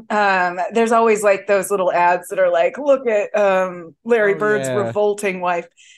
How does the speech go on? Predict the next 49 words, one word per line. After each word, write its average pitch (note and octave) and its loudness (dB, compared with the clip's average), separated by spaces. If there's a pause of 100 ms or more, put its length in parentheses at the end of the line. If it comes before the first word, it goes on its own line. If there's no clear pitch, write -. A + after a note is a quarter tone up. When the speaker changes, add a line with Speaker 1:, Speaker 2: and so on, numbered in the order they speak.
(180)
Speaker 1:
That G#3 4
would F#3+ 2
go E3+ 2
too E3+ -10
deep, C#3+ -12 (160)
so - -2
we're F#3 -8
not F3 -10
gonna A3+ -6
go E3+ 0
there. D#3 -2
Speaker 2:
They're A#3+ 2
also D4 0
the A3+ 0
Speaker 1:
But G#3 0
Speaker 2:
one G#3 -4
where G3+ -2
it F#3 -4
says F#3+ -8
he F3+ -8
can't F#3+ -4
afford E3 -6
to, C#3 -6
to - -12
buy D3 -4
a C#3+ -4
cheeseburger. A2+ -8 (160)
Have D3 -2
you D#3+ 2
seen F#3+ 0
those? D#3+ 0
Speaker 1:
<laughs> C#4+ -6
No. A#3 0
Speaker 2:
That D#3+ -4
always G#3 -2
pops E3 -2
up E3 -4
on D3+ -4
my D#3 -2
mind. D3+ -4
It's C3+ -10
like, A#2+ -10
"Larry D#3 -2
Bird A#2 -6
can't B2+ -4
afford A2+ -8
to G2 -10
buy G2 -8
a F#2+ -10